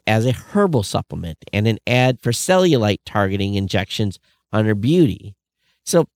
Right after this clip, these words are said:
that's true because there's only, like, thirty or forty top level categories. And if you are being nefarious and buying programmatic,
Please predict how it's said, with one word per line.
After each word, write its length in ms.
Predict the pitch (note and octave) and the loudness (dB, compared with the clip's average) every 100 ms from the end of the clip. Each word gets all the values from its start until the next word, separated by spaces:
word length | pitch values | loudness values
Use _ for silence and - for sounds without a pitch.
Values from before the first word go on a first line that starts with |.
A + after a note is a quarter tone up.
| - | -2
that's 280 | F3+ - - | -2 0 -8
true 560 | - A3 C4 A3 A2+ | -6 0 2 4 4
because 580 | C#3+ D3+ - C#3 C3+ B2 | 4 0 2 2 2 -2
there's 220 | D#3+ D#3+ E3+ | 0 0 0
only, 400 | A3 A3+ D3 G2+ A2+ | 0 0 -2 -2 -4
like, 180 | G#2+ - | -4 -6
thirty 840 | - C3 B2+ D3 D3 C3+ A#2+ A2 | -2 2 4 4 4 2 2 2
or 100 | G2+ | 0
forty 540 | - B2 B2 C3 G#2+ | -2 0 0 0 -2
top 300 | - - A#2 - | -4 -6 -6 -4
level 380 | A2 G#2 G2+ F#2 | -2 -2 -2 -6
categories. 840 | - F#3 G3 G2 - E2 D3+ - _ _ _ _ _ _ - | -4 -4 -4 -8 -6 -8 -8 -12 _ _ _ _ _ _ -2
And 120 | B2 | 0
if 200 | A#2+ - | 0 0
you 180 | C3+ E3+ | 4 4
are 80 | B2+ | 6
being 300 | C3+ A#2+ G#2+ | 2 2 -2
nefarious 720 | G2 - G#3+ A3+ A2+ G2 - | -4 0 0 2 0 -2 -2
and 160 | G#2+ | 0
buying 320 | A#2 B2 A2+ G#2 | 0 2 0 0
programmatic, 840 | C3+ A2+ G#2 F3 G#3+ A2 - | 0 0 0 0 0 -2 -6